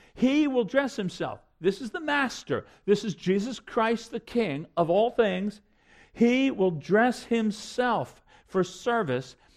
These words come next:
and have you recline at the table, and he will come and serve you." He will host us. He's gonna be hospitable to us. Ought we, in these days,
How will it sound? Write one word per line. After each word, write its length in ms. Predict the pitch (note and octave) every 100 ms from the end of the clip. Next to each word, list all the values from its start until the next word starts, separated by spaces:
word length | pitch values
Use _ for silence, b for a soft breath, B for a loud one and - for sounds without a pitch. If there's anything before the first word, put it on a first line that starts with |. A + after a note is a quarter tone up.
| b
and 160 | G3+ G#3
have 280 | A3 G3+
you 320 | E3+ A3+ D4+ C#4+
recline 560 | B3+ A3+ B3+ C4 C4+
at 100 | B3+
the 80 | -
table, 540 | A3 C4+ C4+ G#3+ A#2 b b b
and 140 | E3+
he 120 | F#3 A#3+
will 180 | F#3
come 460 | - - A#3+ A3 C3
and 160 | A#2+ A#2+
serve 440 | - G#3 G#3 D3
you." 180 | A#2 G2 - _ b b b
He 220 | - C4
will 180 | C#4 A#3+
host 420 | G3+ A#3 A#3 -
us. 420 | C#4 E4+ E4 - - b b
He's 240 | C#4 B3+
gonna 220 | - C#4
be 140 | D4+ B3+
hospitable 680 | B3 - - C#4 D4+ D4+ D#4
to 220 | D4 C#4
us. 500 | F4 E4+ - - - _ _ _ _ _ _ _ -
Ought 240 | A#3+ D4
we, 520 | A3+ A#3 C4 D4+ D#4 D#4+
in 280 | - G#3+
these 260 | A3 A3+ E3+
days, 680 | G#3 A3+ B3+ C#4+ D4 C4+